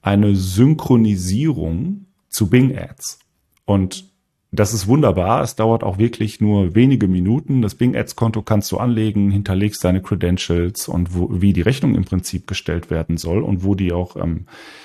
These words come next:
hingestellt werden soll. Und dann kannst du von Bing Seite aus dein Google Ads Konto verknüpfen. Initial macht das natürlich total Sinn, später in der Optimierung vielleicht nicht, aber es geht ja heute darum, wie wir mit Bing Ads starten und nicht, wie wir es operativ nachher, ähm, verwalten und verbessern wollen.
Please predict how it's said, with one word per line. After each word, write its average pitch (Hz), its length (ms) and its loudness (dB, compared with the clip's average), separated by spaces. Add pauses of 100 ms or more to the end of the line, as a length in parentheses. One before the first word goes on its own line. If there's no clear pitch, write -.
(100)
hingestellt 90 600 0
werden 85 300 -6
soll. 95 400 -2 (560)
Und 110 260 2
dann 113 400 2 (140)
kannst 127 400 -2
du 120 340 0 (360)
von 113 460 2
Bing 156 240 4
Seite 131 420 -2
aus 117 500 -4
dein 104 440 0
Google 120 220 2
Ads 123 220 -6
Konto 80 300 -2
verknüpfen. - 560 -12 (1500)
Initial 120 560 4
macht 120 220 0
das 113 100 -6
natürlich 104 380 0
total 90 400 -2
Sinn, 147 220 0
später 113 360 0
in 101 60 4
der 98 100 4
Optimierung 98 440 0
vielleicht 87 420 -6
nicht, 165 260 0
aber 113 220 0
es 110 100 -2
geht - 220 -4
ja 107 100 0
heute 113 240 0
darum, 104 380 0
wie 104 120 4
wir 107 80 2
mit 101 200 4
Bing 107 180 2
Ads 92 240 -4
starten 101 460 -2
und 87 80 -6
nicht, 92 180 -8
wie 90 80 -4
wir 85 60 -6
es 87 120 -6
operativ - 680 -8
nachher, 87 520 -4
ähm, 82 200 -4
verwalten 87 500 -2
und 80 100 -4
verbessern - 520 -6
wollen. - 240 -10